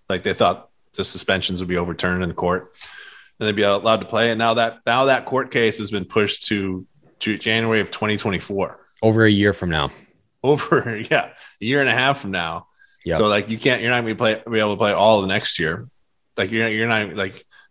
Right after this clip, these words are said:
Speaker 1: Norman was trying to tell these guys, like, "Oh," they, in their text, like, "You won't be suspended. You'll be fine."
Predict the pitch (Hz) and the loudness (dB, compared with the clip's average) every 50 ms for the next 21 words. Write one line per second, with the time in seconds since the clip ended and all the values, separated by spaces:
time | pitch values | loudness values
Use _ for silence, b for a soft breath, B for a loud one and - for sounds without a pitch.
0 | _ _ 123 113 127 135 131 127 117 110 - - 120 113 107 98 120 113 117 110 | _ _ -2 0 2 2 2 2 0 0 0 2 0 0 2 2 2 2 2 0
1 | - - 107 98 101 98 104 98 95 - 180 165 131 139 110 113 131 127 120 120 | 0 0 0 0 0 0 -4 -6 0 2 2 4 4 2 -2 -2 -4 -4 -4 -4
2 | 107 101 - 131 120 107 - - 95 92 113 160 190 180 156 - 117 - - 95 | -6 0 2 2 2 2 -2 -6 -6 -4 2 2 4 4 4 2 -2 -6 -6 -8
3 | - - 95 95 101 101 107 113 110 - - - 120 123 101 87 | -6 -4 -4 -4 -2 -4 -4 -4 -4 -4 -2 -2 0 0 0 -2